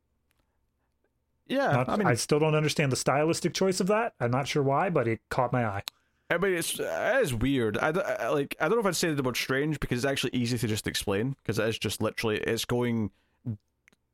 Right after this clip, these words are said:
Speaker 1: down instead of up. <laughs>
Speaker 2: Mm-hmm.
Speaker 1: It's that simple.
Speaker 2: But even then, like,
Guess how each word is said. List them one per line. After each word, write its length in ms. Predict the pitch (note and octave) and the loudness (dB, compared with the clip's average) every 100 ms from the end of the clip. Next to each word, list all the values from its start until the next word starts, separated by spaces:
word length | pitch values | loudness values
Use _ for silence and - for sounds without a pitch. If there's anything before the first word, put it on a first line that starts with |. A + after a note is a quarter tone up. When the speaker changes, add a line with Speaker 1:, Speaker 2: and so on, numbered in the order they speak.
| _ _ _ _ | _ _ _ _
Speaker 1:
down 260 | B2+ A#2+ | 2 2
instead 300 | A#2 A#2 A#2 | 0 0 0
of 80 | G#2+ | 0
up. 240 | F#2 - - - | 0 -2 -4 0
<laughs> 280 | G3 - - - - | 0 -2 -6 -8 -2
Speaker 2:
Mm-hmm. 240 | A#2+ A#2 A2 - _ _ _ _ _ _ | 0 2 -2 -8 _ _ _ _ _ _
Speaker 1:
It's 100 | _ | _
that 140 | B2+ C3+ | -2 0
simple. 320 | A#2 G2+ G2 | -2 -2 2
Speaker 2:
But 80 | E3+ | 2
even 180 | A#3 | 4
then, 160 | G#3 G#3 | 2 2
like, 280 | C3+ C3+ - | 2 0 -2